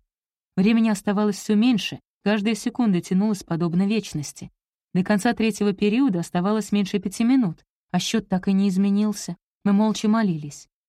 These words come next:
Колорадо нужен был всего лишь один гол, один несчастный гол, и победа была бы за нами.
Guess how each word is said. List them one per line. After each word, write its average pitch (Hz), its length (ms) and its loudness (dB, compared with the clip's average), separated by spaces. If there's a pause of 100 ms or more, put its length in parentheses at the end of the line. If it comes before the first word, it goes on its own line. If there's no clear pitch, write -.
(120)
Колорадо 190 480 2
нужен 190 300 2
был 185 180 0
всего 202 320 0
лишь 196 240 -2
один 190 400 2
гол, 180 280 0 (240)
один 196 440 2
несчастный 220 520 0
гол, 208 320 0 (320)
и 190 80 0
победа 202 400 2
была 175 240 0
бы 214 80 -2
за 226 160 0
нами. 165 420 -2